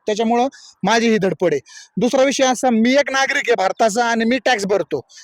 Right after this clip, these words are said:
मी माझ्या सकाळी उठलेल्या कोलगेट पासून तर रात्री झोपेपर्यंत लावणाऱ्या बामपर्यंत प्रत्येक गोष्टीचा मी टॅक्स भरतो. त्याच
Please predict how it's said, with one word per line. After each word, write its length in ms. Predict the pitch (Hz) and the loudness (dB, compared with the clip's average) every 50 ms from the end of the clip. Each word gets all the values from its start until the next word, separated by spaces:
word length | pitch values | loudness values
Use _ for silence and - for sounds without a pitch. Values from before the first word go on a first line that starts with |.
| - - 180 | -10 -4 0
मी 100 | 208 233 | 0 2
माझ्या 220 | 247 247 247 233 | 2 2 0 0
सकाळी 320 | - 214 - - 233 240 | 0 -2 -2 0 0 2
उठलेल्या 420 | 247 247 240 - 214 202 214 233 226 - | 2 0 0 0 0 0 0 0 -2 0
कोलगेट 360 | - 233 240 254 240 294 220 214 | 0 2 2 2 2 0 0 0
पासून 320 | 277 262 - - 214 175 156 - _ _ _ _ - - _ _ - - | -2 -2 0 0 -2 -2 -4 -6 _ _ _ _ -20 -20 _ _ -2 0
तर 80 | 208 214 | 2 2
रात्री 260 | 226 226 - 254 262 | 2 0 0 0 0
झोपेपर्यंत 580 | 185 202 185 - 220 226 202 233 226 233 226 208 | 0 0 0 2 0 0 2 2 2 0 2 2
लावणाऱ्या 400 | 240 233 226 233 233 233 233 226 | 2 2 2 2 2 2 0 2
बामपर्यंत 600 | 190 233 247 240 190 - 247 233 226 214 - 190 | 2 2 0 0 2 2 2 2 2 0 0 -4
प्रत्येक 400 | 160 - - 233 214 - 294 254 | -4 -2 -2 -4 -2 0 0 0
गोष्टीचा 360 | 220 269 226 - 226 170 208 | 2 0 0 0 0 0 0
मी 80 | 214 226 202 - | 0 0 -2 -2
टॅक्स 200 | 247 226 180 202 | -4 -2 0 0
भरतो. 320 | 226 202 160 143 147 135 - - - - - _ _ - | 0 0 0 0 -4 -6 -6 -8 -18 -18 -18 _ _ 0
त्याच 180 | 254 254 - | 0 0 0